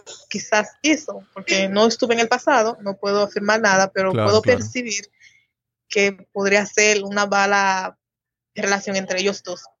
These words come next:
Speaker 2: Claro, claro.
Speaker 1: Y entonces por eso <laughs> viví muchos maltratos y luego entonces
Speaker 2: Maltratos
Speaker 1: mi
Speaker 2: de parte,
Speaker 1: madre
Speaker 2: de parte de tu mamá.
Speaker 1: fa-, sí, de parte de mi madre, sí.
Speaker 2: Claro.
Speaker 1: Y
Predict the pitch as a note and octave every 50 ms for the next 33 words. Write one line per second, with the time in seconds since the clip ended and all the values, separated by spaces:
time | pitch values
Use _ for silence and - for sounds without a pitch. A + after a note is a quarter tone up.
0 | _ _ _ - - A2 G#2+ G#2 G2+ G2+ G2+ A2+ G2 G#2 A3 A3+ A3+ A3 A3 A3
1 | - D4 - D4 - - - C4 C4+ D#4 D#4 D#4 D4+ C#4+ - - C#4 C#4+ D4 C#4+
2 | - - - C4+ A#3+ A#3+ B3+ - - - - - - - _ G#3 G#3+ A3 A3+ A#3
3 | A#3+ A#3 - A3+ A3+ - - G#3 G3+ - G#3+ G3+ F#3+ F#3+ F#3+ F#3+ A#3 C4+ D#4+ D#4+
4 | - - _ _ _ _ _ _ _ _ _ - F3+ F3+ F3 F3 E3+ E3 E3 E3+
5 | - _ _ _ F3+ F3+ F3+ F#3+ G3+ G#3 G3+ G3 G3+ F#3+ F#3+ - F#3+ F#3 F3 -
6 | - _ _ - - - _ _ _ - - - - - - - - - A#2 A2+
7 | A2+ - B2 C#3 E3 F3 F3+ F3+ F3+ F#3 - - - F#2+ F#3 F#3 C#3 A#2+ G#2 A#2
8 | A#2 A2+ D3 C3 A2 A2+ G#2 F#2+ F#2 G2 G2+ F#2+ - _ _ _ - - - A3+
9 | G3+ - - - - - - - - - - - - - - A3 G3 F#3+ F3+ -
10 | F3+ F3 F3+ - G3 F#3+ F#3+ F#3 F#3 F3+ F3 E3+ E3 E3+ F3+ F#3 - - E3+ D#3+
11 | - - - - - - - - - - - A2 G#2 F#2+ G#3+ G#3+ G#3+ A3 G#3+ G#3+
12 | G#3+ G#3 G#3 G#3 G#3 G#3